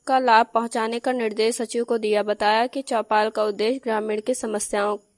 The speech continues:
का निस्तारण करना और योजनाओं का लाभ दिलाना है। पंचायत सचिव प्रमोद कुमार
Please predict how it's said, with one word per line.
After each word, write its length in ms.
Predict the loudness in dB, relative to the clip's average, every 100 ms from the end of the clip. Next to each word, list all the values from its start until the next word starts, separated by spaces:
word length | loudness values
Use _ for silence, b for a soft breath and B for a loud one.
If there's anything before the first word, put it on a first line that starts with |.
| -2
का 120 | -2
निस्तारण 500 | -2 -4 -2 -2 -2
करना 420 | -4 -2 -2 -4 -8 B B B B B
और 160 | 2 2
योजनाओं 600 | 2 0 0 0 0 2
का 140 | 2
लाभ 240 | 6 6
दिलाना 540 | 6 -4 0 2 2 0
है। 240 | -4 -8 -10 _ -20 _ _ _ _ _ _ _
पंचायत 460 | -4 -2 4 6 6
सचिव 360 | 2 -2 0 -2
प्रमोद 640 | 2 0 0 -4 -4 -4
कुमार 360 | -4 -2 0